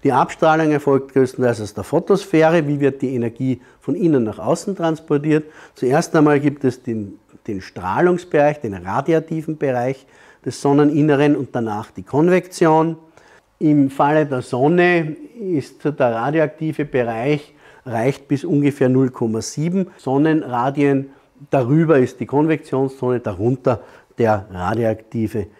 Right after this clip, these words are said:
Energietransport. Hier noch einmal schematisch auch dargestellt, der Kern, die radiative Zone, die Konvektionszone. Was aber auch interessant ist, ist,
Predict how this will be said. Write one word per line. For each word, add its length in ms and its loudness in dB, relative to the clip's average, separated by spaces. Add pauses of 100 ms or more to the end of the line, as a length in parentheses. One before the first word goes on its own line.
(140)
Energietransport. 1600 -2
Hier 180 -2
noch 200 -4
einmal 300 -2 (360)
schematisch 580 -6
auch 160 -8
dargestellt, 640 0
der 80 -12
Kern, 480 0 (320)
die 120 -8
radiative 720 -2
Zone, 360 -4
die 120 -12
Konvektionszone. 1300 -4 (480)
Was 120 2
aber 180 4
auch 140 2
interessant 720 0
ist, 320 0
ist, 380 0